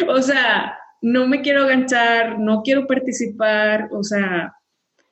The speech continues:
se me quedó súper grabado lo del septiembre diecinueve, ¿no? Si no te, si no ayuda, si no suma, si no es verídico, no lo compartas, ¿no?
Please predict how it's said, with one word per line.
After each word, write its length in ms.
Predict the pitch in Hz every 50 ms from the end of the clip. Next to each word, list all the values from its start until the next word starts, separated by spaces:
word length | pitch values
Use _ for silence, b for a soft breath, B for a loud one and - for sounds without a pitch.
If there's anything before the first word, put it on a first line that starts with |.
| _ _ _ _ _
se 140 | - - 247
me 160 | 247 240 233
quedó 340 | 233 226 220 220 214 214 214
súper 340 | - 269 254 - 262 254 254
grabado 360 | 240 220 208 202 202 208 226
lo 220 | 247 240 233 226
del 760 | 214 208 196 185 180 180 175 165 156 160 - - - - - -
septiembre 460 | - 202 185 - - 190 196 196 220
diecinueve, 460 | 226 233 - 214 185 190 190 185 175
¿no? 300 | 185 196 214 220 226 226
Si 180 | 220 - 208 202
no 680 | 202 208 208 214 220 233 240 247 247 247 254 254 254 -
te, 220 | 247 233 220 -
si 140 | - 233 220
no 80 | 214 233
ayuda, 480 | 240 254 240 247 254 254 254 247 240 233
si 120 | 226 214
no 160 | 202 208 214
suma, 480 | 214 220 247 247 240 240 233 233 226 226
si 160 | 226 220 214
no 80 | 202 214
es 80 | 214
verídico, 600 | 214 233 233 240 240 240 240 - _ - 220 208 208
no 140 | 202 208 220
lo 100 | 233 233
compartas, 560 | 220 214 202 208 208 190 175 - - 175 175
¿no? 220 | 180 185 208 240